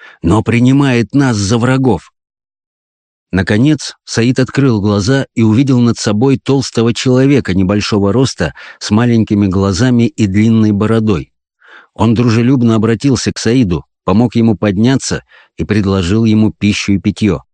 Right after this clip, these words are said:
Пока Саид подкреплялся, он рассказал, что он купец из Багдада по имени Колумбек и ведёт торговлю шалями и тонкими покрывалами для женщин.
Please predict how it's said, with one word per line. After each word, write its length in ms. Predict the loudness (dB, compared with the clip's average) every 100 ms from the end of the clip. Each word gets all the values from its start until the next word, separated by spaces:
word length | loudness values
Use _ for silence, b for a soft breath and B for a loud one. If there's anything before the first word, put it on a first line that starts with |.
| _ _ _ _ _ _ _ -6
Пока 300 | -4 -2 -2
Саид 320 | 0 0 0
подкреплялся, 840 | -2 -4 -2 -2 0 0 0 -2 0
он 120 | 0
рассказал, 540 | 0 -2 -2 0 -2
что 320 | -4 -4 -4 -2
он 260 | -2 0 0
купец 520 | -2 -4 -2 -2 -2
из 100 | -4
Багдада 580 | -2 -2 0 0 0 -2
по 160 | -2
имени 380 | 0 2 2 2
Колумбек 800 | 0 -2 0 2 2 0 -2 -8 _ B B B
и 100 | -2
ведёт 320 | 0 0 -2
торговлю 560 | -4 -2 -2 0 0 -2
шалями 560 | -2 0 0 0 -4 -8
и 80 | -10
тонкими 540 | -2 -2 0 0 0
покрывалами 840 | 0 -4 -2 0 2 0 0 -2 -2
для 220 | -2 -2
женщин. 420 | 0 -2 -4 -12